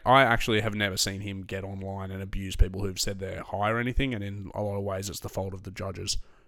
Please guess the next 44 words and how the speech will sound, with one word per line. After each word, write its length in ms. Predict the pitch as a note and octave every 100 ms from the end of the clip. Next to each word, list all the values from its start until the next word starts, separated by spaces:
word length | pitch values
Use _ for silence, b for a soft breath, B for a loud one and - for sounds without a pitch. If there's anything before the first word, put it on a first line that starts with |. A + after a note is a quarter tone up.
| -
who 440 | - F#2 F2+ F#2+
give 260 | - F#2+ F#2
squats 340 | - G2 -
like 160 | G#2 -
that, 260 | G2 - - - - _ _ -
um, 480 | G2+ F2+ F2+ G#2 -
white 240 | G#2 F2+ A#1
lights. 320 | G2+ C#3 -
So 160 | A2 A2
it's 120 | -
not 100 | D#3
really, 360 | F#2+ F#2 G2 -
yeah, 160 | A2 F#2
not 320 | G#2+ C3 -
Dave 240 | G2+ F#2 F2
himself 440 | G2 - F#2+ F2
deserves 400 | G2+ G2 F#2+ F#2+
anything. 300 | F#2+ F#2 G2
He's 160 | G2 G2
never 160 | F#2+
done 200 | F#2+ F#2+
anything 300 | F#2+ - F#2+
nefarious 540 | G2 - F#2 F2+ F#2 G2
in 80 | F#2+
his 120 | -
conduct. 460 | G#2 G2+ C#3 - b b b b b -
But 240 | G#2 F2+
he, 260 | G#2+ G#2 - _
he 160 | B2 C3+
would 120 | A2+
be 120 | G#2+
somebody 260 | A2 G#2 G2
notorious 560 | G2+ - G2 F#2 F#2
when 80 | G2+
people 200 | G2 G2
say 200 | - F#2+
Dave 280 | G2 F#2 G2
Hoff, 260 | F2+ F2 -
twelve 240 | F#2 F#2
hundred 240 | F#2 F#2
pound 220 | - F2+ -
squat 260 | - F2+
or 60 | G#2+
whatever. 340 | G#2+ A2 B2